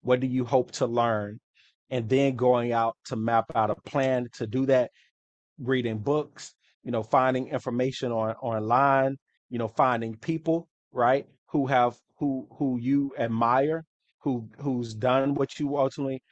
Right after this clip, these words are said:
are trying to accomplish, and, and learning from,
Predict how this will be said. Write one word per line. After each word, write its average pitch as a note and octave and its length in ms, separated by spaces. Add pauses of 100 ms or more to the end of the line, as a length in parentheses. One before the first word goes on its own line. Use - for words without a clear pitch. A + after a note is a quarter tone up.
(160)
are A#2 120
trying C3 380
to B2+ 200
accomplish, D3+ 580 (520)
and, C3 340 (220)
and B2+ 180
learning C#3 280
from, D#3 300